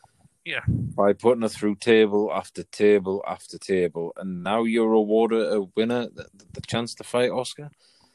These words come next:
Speaker 2: To be fair, right, give Lana a due. She's, she's good, but she's not, she's not on the level of some of the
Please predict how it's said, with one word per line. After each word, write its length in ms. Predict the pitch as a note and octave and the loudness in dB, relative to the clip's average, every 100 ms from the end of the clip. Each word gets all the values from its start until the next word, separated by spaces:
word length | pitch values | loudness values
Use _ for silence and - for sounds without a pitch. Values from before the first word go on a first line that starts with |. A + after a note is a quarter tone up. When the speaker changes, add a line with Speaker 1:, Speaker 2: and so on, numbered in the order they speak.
| _ _ _ - | _ _ _ -6
Speaker 2:
To 80 | C#3 | 2
be 140 | G3 | 4
fair, 280 | - C3 G#2+ | 6 6 8
right, 180 | A2 A2 | 6 4
give 220 | D#3 C3+ | 0 2
Lana 280 | C#3 C#3+ C#3 | 2 2 2
a 60 | A#2+ | -2
due. 280 | A2 F#2 D#2+ | -4 -6 -10
She's, 380 | - A2+ G2+ - | -10 -8 -8 -14
she's 260 | - A#2 A2+ | -10 -8 -4
good, 280 | - F#2+ - | 2 2 2
but 160 | - - | -6 -8
she's 240 | - E2+ | -10 -4
not, 380 | G#2 G2+ F#2+ C2+ | 2 4 2 -4
she's 280 | - G#2 G2 | -12 -12 -6
not 360 | G#2 G#2+ A2+ - - | -2 0 0 -4 -4
on 180 | G#2 | -2
the 80 | G2 | 0
level 440 | F#2+ G2 F2 F2+ F2+ | 2 0 0 -8 -6
of 200 | F2+ E2+ | -10 -10
some 280 | - A2 F#2+ | -8 -4 -4
of 100 | F2 | -4
the 180 | E2+ | -6